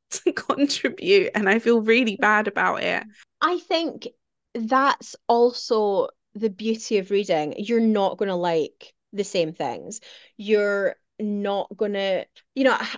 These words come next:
Speaker 2: I think books are very subjective. We, you know, we all have our own likes and dislikes. I mean, we, we have some books coming up in the next few weeks that I'm a little skeptical about.
Speaker 1: Mm.
Speaker 2: Um, but again, you know,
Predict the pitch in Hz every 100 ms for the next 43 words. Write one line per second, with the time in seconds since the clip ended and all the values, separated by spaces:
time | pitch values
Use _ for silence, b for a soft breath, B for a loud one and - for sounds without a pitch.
0 | - 254 - 285 220 240 - 220 - 269
1 | 262 - - 254 247 240 226 220 220 180
2 | - 156 151 196 - 220 208 208 - 214
3 | 233 240 247 220 208 B B _ 208 214
4 | - 202 190 190 190 180 - 196 - -
5 | 196 180 180 175 160 160 - B B B
6 | _ 247 233 233 220 220 - 269 262 294
7 | 254 233 - 240 220 220 226 202 - -
8 | 208 196 - - - 202 277 302 247 226
9 | 262 - 269 - 330 - - - 262 226
10 | 190 277 - - 226 220 214 208 214 208
11 | 208 208 202 202 226 _ - 220 - 233
12 | 233 - - - _ _ - 247 233 214
13 | 220 208 - 233 220 208 202